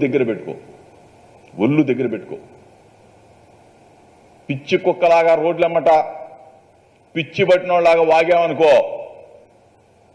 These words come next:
బట్టలు ఒప్ప తీసుకొడతారు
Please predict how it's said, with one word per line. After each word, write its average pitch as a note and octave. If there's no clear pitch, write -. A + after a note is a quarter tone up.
బట్టలు E3+
ఒప్ప -
తీసుకొడతారు A#2